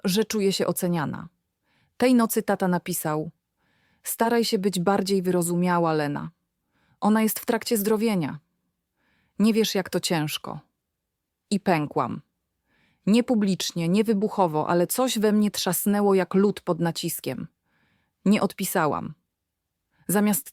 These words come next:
tego zrobiłam coś innego. Zaczęłam dokumentować wszystko. Każdą złotówkę przelaną, każdą fakturę opłaconą, każdą wymówkę. Robiłam kopie, wysyłałam sobie wyciągi,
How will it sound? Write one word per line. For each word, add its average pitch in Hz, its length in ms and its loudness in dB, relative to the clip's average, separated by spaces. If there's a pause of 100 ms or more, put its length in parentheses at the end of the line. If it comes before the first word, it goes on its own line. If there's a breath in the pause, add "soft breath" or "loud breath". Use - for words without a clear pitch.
(120)
tego 196 300 4
zrobiłam 185 460 0
coś 180 200 -6
innego. 175 560 0 (800)
Zaczęłam 214 480 2
dokumentować 180 640 0
wszystko. - 640 -4 (800)
Każdą 208 460 2
złotówkę 226 500 -2
przelaną, 175 720 -2
każdą 214 400 0
fakturę 180 440 -2
opłaconą, 170 640 -2 (240)
każdą 175 480 2
wymówkę. 196 640 0 (920)
Robiłam 247 460 4
kopie, - 480 -2 (400)
wysyłałam 220 580 2
sobie 214 260 0
wyciągi, 165 680 -2